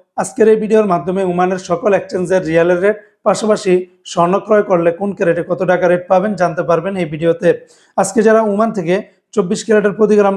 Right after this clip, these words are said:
স্বর্ণ ক্রয় করবেন, পঞ্চাশ রিয়াল ছয়শত পঞ্চাশ পয়সা, ওমানের ইতিহাসে সর্বোচ্চ পরিমাণে রেট। বাইশ ক্যারেটের প্রতি গ্রাম সাতচল্লিশ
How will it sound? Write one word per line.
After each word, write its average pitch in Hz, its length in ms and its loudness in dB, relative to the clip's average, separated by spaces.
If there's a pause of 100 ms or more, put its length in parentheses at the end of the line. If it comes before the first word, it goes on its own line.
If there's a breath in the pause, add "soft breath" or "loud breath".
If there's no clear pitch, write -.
স্বর্ণ 165 180 -2 (100)
ক্রয় 202 260 2
করবেন, 175 260 2 (420 loud breath)
পঞ্চাশ 208 400 0 (140)
রিয়াল 196 260 4 (180)
ছয়শত 180 420 0 (100)
পঞ্চাশ 190 300 -2 (100)
পয়সা, 165 280 2 (400 loud breath)
ওমানের 180 380 2
ইতিহাসে 185 400 -2
সর্বোচ্চ 160 400 -2
পরিমাণে 180 420 2
রেট। 202 180 2 (300 loud breath)
বাইশ 185 240 0
ক্যারেটের 208 340 2
প্রতি 214 200 0
গ্রাম 170 200 2 (120)
সাতচল্লিশ 196 480 -2